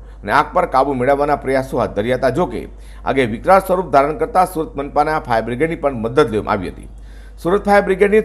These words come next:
ત્રણ ગાડીઓ પણ ઘટના સ્થળે દોડી જવા પામી હતી અને ભારે જહેમત બાદ મોડી રાતે આગ પર કાબુ મેળવી લીધો હતો. સદનસીબે આગની આ ઘટનામાં કોઈને ઈજા કે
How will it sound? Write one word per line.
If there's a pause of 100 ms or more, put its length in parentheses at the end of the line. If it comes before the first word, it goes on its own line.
ત્રણ
ગાડીઓ
પણ
ઘટના
સ્થળે
દોડી
જવા
પામી
હતી
અને
ભારે
જહેમત
બાદ (300)
મોડી
રાતે
આગ
પર
કાબુ
મેળવી
લીધો
હતો. (400)
સદનસીબે
આગની
આ
ઘટનામાં
કોઈને
ઈજા
કે